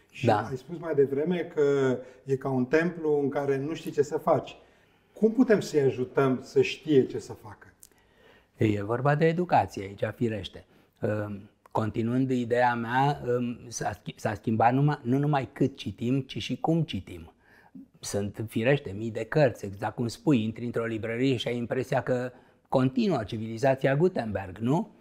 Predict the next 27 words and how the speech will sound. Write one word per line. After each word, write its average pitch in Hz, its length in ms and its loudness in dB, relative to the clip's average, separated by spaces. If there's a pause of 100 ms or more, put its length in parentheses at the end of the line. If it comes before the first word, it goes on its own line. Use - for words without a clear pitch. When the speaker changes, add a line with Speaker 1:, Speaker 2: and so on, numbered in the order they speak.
(140)
Speaker 2:
Sunt 131 220 4
mii 202 260 4
și - 160 -6
mii 165 200 0
și 147 140 -6
mii 139 180 2
de 120 320 0
titluri. 92 440 -4 (680)
Însă 123 380 4
vei 131 180 2
observa 131 480 0
că 170 140 -2
cele 202 380 -2
mai 175 200 2
multe 143 320 2
dintre 101 400 -4 (180)
ele 107 240 -4 (600)
nu 190 320 6
sunt, 214 460 0
uh, 139 380 6 (300)
nu 170 180 6
se 214 160 -2
pretează 120 760 -2 (760)
lecturii 110 760 0 (160)
propriu-zis, 107 720 -6
ci 127 160 2
cititului. 131 720 -6